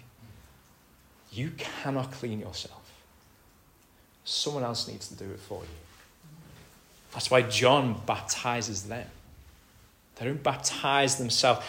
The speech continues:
John in his baptism is announcing the way that the sinful people that he is engaging with out at the river of Jordan,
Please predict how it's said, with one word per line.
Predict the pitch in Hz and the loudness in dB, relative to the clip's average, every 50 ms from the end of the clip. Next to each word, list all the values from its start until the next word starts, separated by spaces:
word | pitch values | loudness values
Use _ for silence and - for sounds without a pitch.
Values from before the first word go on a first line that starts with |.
| - - | -10 -2
John | - - 147 156 170 165 | 6 10 12 12 12 12
in | 156 143 | 8 6
his | 127 127 147 156 160 160 | 8 8 10 10 10 8
baptism | - - 143 147 147 - - 151 139 131 123 | 8 6 6 4 6 4 2 4 6 4 4
is | 127 127 117 | 4 4 4
announcing | 131 120 123 123 123 127 143 160 156 - - 143 143 143 143 139 139 - - - - - - - - - - - - - 113 107 | 4 2 2 2 4 4 4 4 2 2 4 4 4 4 2 0 -2 -4 -12 -16 -18 -20 -20 -20 -20 -20 -20 -20 -16 -14 -10 0
the | 110 139 160 185 185 | 2 4 4 4 4
way | 170 151 131 139 135 120 107 95 95 95 - | 2 2 2 2 4 4 2 0 -2 -6 -8
that | - 95 - | -10 -10 -6
the | 101 | 0
sinful | 98 - - - 131 143 143 - - 143 143 139 | 4 4 4 4 2 -2 -4 -2 2 2 2 2
people | 143 - 131 120 117 117 110 | 2 -2 -4 -2 0 0 0
that | 110 101 | 0 0
he | 98 110 120 | 0 0 -2
is | 117 113 | 0 0
engaging | 120 110 104 98 - 113 113 117 110 110 104 98 | -2 -4 -4 0 0 2 2 2 -2 -4 -6 -6
with | 98 95 98 - | -6 -6 -6 -4
out | 104 113 139 147 - - | -2 -2 0 0 -2 -6
at | - | -6
the | - - | -6 -6
river | 117 113 117 113 120 117 117 110 - - - - - - - | -4 -4 -4 -2 0 -2 -2 -4 -6 -12 -18 -20 -20 -14 -8
of | - 113 110 | -8 -8 -4
Jordan, | 110 120 113 104 101 101 101 95 92 | -2 0 4 4 4 2 2 -2 -8